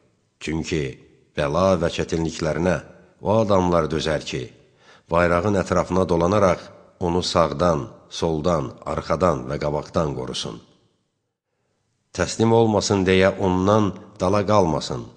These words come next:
və onu tənha qoymamaq üçün qabağa keçməsin. Kişi onunla üzbəüz gələn düşməndən qorunmalı və öz qardaşına kömək etməlidir.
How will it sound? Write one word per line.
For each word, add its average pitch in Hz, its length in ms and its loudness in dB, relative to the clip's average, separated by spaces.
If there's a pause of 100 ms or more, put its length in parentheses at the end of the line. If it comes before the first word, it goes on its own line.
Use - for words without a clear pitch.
(380)
və 78 120 -4
onu 78 300 0 (280)
tənha 82 460 -2
qoymamaq 98 560 2
üçün 76 340 -2 (760)
qabağa 82 340 0
keçməsin. 64 600 -6 (1120)
Kişi 123 360 0 (760)
onunla 120 400 2
üzbəüz 95 500 2
gələn 95 360 4
düşməndən 92 680 2
qorunmalı 85 560 2 (640)
və 73 120 -4 (120)
öz 104 280 0
qardaşına 87 580 0
kömək 82 320 -2
etməlidir. 60 540 -10